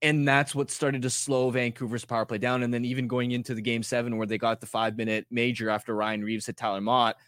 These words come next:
that's when you're like, "Okay, they, they, they've, this penalty kill has adjusted and found, like, a weakness." And, and that's really what special teams are all about. It's a constant cat and mouse game. And, um, and the Canucks just have to find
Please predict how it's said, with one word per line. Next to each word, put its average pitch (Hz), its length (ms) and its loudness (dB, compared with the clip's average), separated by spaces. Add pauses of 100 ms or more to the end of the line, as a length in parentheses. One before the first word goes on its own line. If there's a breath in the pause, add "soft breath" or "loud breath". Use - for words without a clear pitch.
(520 soft breath)
that's 139 300 4
when 127 680 2
you're 139 100 0
like, 127 160 2
"Okay, 110 380 0
they, 107 280 0 (440)
they, 120 120 -2
they've, 123 340 2 (140)
this 139 220 -4
penalty 156 280 2
kill 151 120 4
has 123 100 2
adjusted 131 640 0
and 107 180 0
found, 120 420 2
like, 110 200 -2
a 107 40 -4
weakness." 135 500 -4
And, 160 200 -6
and 180 80 -4
that's 196 220 2
really 190 200 2
what 147 280 2 (480 soft breath)
special 151 420 -2
teams 156 200 0
are 143 100 4
all 135 160 4
about. 123 240 2
It's - 340 -4
a 131 60 -2
constant 131 560 -4
cat 120 260 -2
and 107 80 -8
mouse 113 240 -4
game. 151 320 -4 (680)
And, 120 440 2
um, 110 580 0
and 131 120 -4
the 131 40 -2
Canucks 135 240 0
just - 160 -8
have 123 220 -2
to 120 100 -2
find 113 800 -2